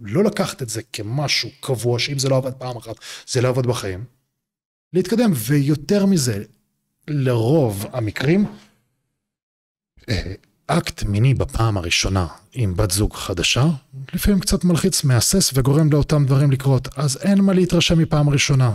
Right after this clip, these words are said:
וצריך להבין את זה, שגם הצד הזה וגם הצד הזה, שניהם יודעים שמשהו לא מושלם יכול לקרות, והיופי בכל הדבר הזה במערכות יחסים, זה איזושהי התקדמות, מתחילים מאוד נמוך, מאוד בסיסי,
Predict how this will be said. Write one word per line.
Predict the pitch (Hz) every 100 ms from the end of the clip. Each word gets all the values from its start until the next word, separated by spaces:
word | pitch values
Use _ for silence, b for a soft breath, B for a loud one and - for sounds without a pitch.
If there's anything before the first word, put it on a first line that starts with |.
| 113
וצריך | 117 - 131
להבין | 139 120 135
את | 120
זה, | 113
שגם | 104 - 113 143 147 160
הצד | 131 131 117 147 135
הזה | 135 170
וגם | 143 147
הצד | 139 143
הזה, | 143 127 B B
שניהם | - - 156 156
יודעים | 143 160 196
שמשהו | - 185 202 - 196 190 180
לא | 185 190
מושלם | 185 - 165
יכול | 156 151
לקרות, | 180 147
והיופי | 127 113 113 117 165 196 - 113 B B B B B
בכל | 104 101 156
הדבר | 131 135 131
הזה | 104
במערכות | 101 104 113 135
יחסים, | 120 113 220 214
זה | 165
איזושהי | 208 175 - 202
התקדמות, | - 190 208 190
מתחילים | 165 - 190 196
מאוד | 185 190 165
נמוך, | 175 175 139
מאוד | 147 170
בסיסי, | 143 - 147 - 131